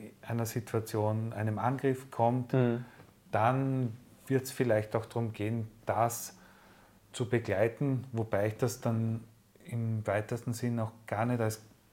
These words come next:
Speaker 1: immer als Krise bezeichnen würde,
Speaker 2: Mhm.
Speaker 1: sondern dieser Teil ist dann eher ein Behördenverfahren. Ja?
Speaker 2: Mhm.
Speaker 1: Was der Vorfall auslöst im Unternehmen,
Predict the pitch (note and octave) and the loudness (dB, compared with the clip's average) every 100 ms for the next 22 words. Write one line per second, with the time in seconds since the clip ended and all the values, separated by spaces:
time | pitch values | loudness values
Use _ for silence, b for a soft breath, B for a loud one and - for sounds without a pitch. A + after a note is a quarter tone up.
0 | - _ - B2 G#2+ G#2+ - - D3 D3+ | -20 _ -4 0 0 -2 -6 0 2 2
1 | - A#2 - G#2 G#2+ B2+ B2 A2 A#2 B2 | 0 -2 -2 -4 -2 0 0 0 0 -2
2 | B2 C3 A#2+ A#2+ B2 - - A#2+ A#2 A#2 | -2 -2 -2 -2 -6 -8 -2 2 2 0
3 | A#2 A2 B B B B2+ B2 B2+ C3 G2 | -2 -8 B B B -2 2 2 2 2
4 | G#2+ A2 A2+ - A2+ A2+ A2+ A2 A2 A#2+ | 2 0 -4 -2 0 0 0 -2 -4 -8
5 | - - - - A2+ A2 A#2 A#2+ A2+ F#2 | -14 -20 -10 -2 0 2 4 4 4 2
6 | G2+ - G2+ F#2 E2 F2 F#2 G#2+ A#2 A#2 | 0 -4 -6 -6 -8 -12 -4 2 2 2
7 | B2 B B B B - A2+ G#2 - - | -6 B B B B 0 2 2 -4 -12
8 | _ _ _ _ _ _ _ - A2 F#2 | _ _ _ _ _ _ _ 0 2 2
9 | D#2+ - _ _ _ _ - - C3 B2+ | -4 -14 _ _ _ _ -18 4 6 6
10 | A#2 G2+ - A#2+ E3 F3+ B2+ G2+ - A#2 | 6 2 2 2 2 2 0 -2 -2 -4
11 | G#2+ G#2+ G#2+ G2+ F#2+ G#2 C3 D3 | -2 -2 -2 -4 -4 -2 -2 -2